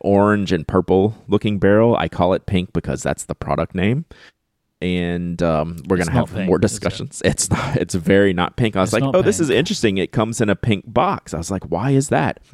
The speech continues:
Speaker 2: It definitely
Speaker 1: I looked
Speaker 2: comes
Speaker 1: at
Speaker 2: in a
Speaker 1: the
Speaker 2: pink box, but then
Speaker 1: It
Speaker 2: the pen is
Speaker 1: definitely
Speaker 2: purple. <laughs> So, like,
Speaker 1: So
Speaker 2: I don't really know what they were doing.
Speaker 1: I'm gonna have a follow-up post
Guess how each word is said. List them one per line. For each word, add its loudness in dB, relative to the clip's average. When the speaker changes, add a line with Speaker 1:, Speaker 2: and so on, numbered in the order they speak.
Speaker 2:
It -8
definitely 0
Speaker 1:
I 4
looked 4
Speaker 2:
comes 2
Speaker 1:
at 0
Speaker 2:
in 2
a -4
Speaker 1:
the 2
Speaker 2:
pink 2
box, -2
but -8
then -2
Speaker 1:
It -2
Speaker 2:
the -6
pen -2
is -6
Speaker 1:
definitely 0
Speaker 2:
purple. -4
<laughs> -20
So, 4
like, 4
Speaker 1:
So 8
Speaker 2:
I 6
don't 2
really -4
know -6
what -6
they -8
were -12
doing. -14
Speaker 1:
I'm 2
gonna 2
have 0
a 2
follow-up 4
post 2